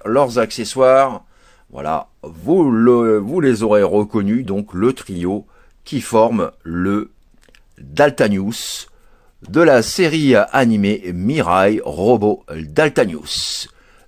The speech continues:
Yeah, enfin un Graal. Voilà, qui est mien. Alors bon, là j'ai sorti les bifetons, hein, je vous le cache pas, hein, c'est un petit peu comme le Battle Shark, mais voilà, j'ai craché un peu plus que le Battle Shark.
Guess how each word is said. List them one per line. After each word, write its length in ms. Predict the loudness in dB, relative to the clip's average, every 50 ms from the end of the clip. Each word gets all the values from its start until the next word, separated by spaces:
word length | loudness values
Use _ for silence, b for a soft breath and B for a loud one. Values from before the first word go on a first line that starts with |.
| _ -12
Yeah, 960 | -8 -4 -4 -2 -2 -2 -2 -2 -2 0 0 0 -2 -2 -4 -6 -8 -10 -14 _ -6
enfin 420 | -6 -6 -6 -4 -2 0 0 0 -2 -2
un 140 | -2 -2 0
Graal. 340 | 0 0 2 2 0 0 -4 -8 B B B B B B B B B B B B -4
Voilà, 260 | -2 -2 -2 -2 -6 _ _ _ _ _ -20
qui 240 | -12 -2 2 2 2
est 40 | 4
mien. 300 | 4 2 2 0 0 -4 B B B B B B B -4
Alors 260 | 0 0 2 2 2
bon, 180 | 2 2 4 4
là 160 | 4 4 4
j'ai 160 | 2 0 0
sorti 420 | 0 -2 -4 -6 -6 -6 -4 -2 0
les 140 | 2 0
bifetons, 440 | 0 -2 -6 -6 -4 -2 0 0 0
hein, 120 | 0 -2 -4
je 80 | -4
vous 100 | -2 -4
le 80 | -4 -2
cache 240 | -2 -2 -4 -2 0
pas, 180 | 2 2 2
hein, 200 | 2 2 0 -2
c'est 120 | -4 -6 -6
un 100 | -6 -6
petit 180 | -8 -12 -10
peu 180 | -6 -4 -4 -2
comme 240 | -2 -2 -2 -2 -2
le 80 | 0
Battle 340 | 2 0 0 2 0 -2 -2
Shark, 360 | -2 -2 -4 -4 -4 -6 -4
mais 220 | -2 -2 0 -2 B B B B B B B -4
voilà, 240 | -2 0 0 0 -2
j'ai 220 | -4 -6 -8 -8
craché 400 | -6 -4 -4 -4 -2 -4 -4 -4
un 140 | -4 -4 -2
peu 120 | -2 -2 -4
plus 300 | -4 -6 -10 -10 -4 0
que 80 | 0
le 80 | 2 2
Battle 340 | 2 0 0 0 0 -2 0
Shark. 440 | 0 0 0 0 0 -4 -10 -12